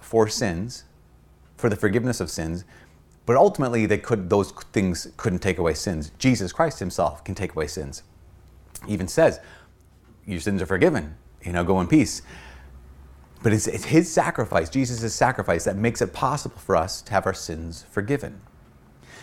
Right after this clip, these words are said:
But then something powerful happens in John chapter twenty. Jesus is risen from the dead.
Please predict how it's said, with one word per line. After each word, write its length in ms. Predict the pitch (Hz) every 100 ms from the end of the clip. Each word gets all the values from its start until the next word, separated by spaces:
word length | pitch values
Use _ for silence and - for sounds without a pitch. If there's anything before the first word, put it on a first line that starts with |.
| -
But 120 | 110
then 140 | 117 104
something 420 | - 170 190 151
powerful 500 | - 113 117 117 135
happens 460 | 98 76 85 82
in 160 | 73 87
John 320 | 90 90 107
chapter 340 | - 90 - 82
twenty. 440 | - 90 73 71 - - - - - - -
Jesus 320 | 107 101 104
is 160 | 104
risen 240 | 98 117 127
from 140 | 117
the 60 | 107
dead. 360 | 85 76 78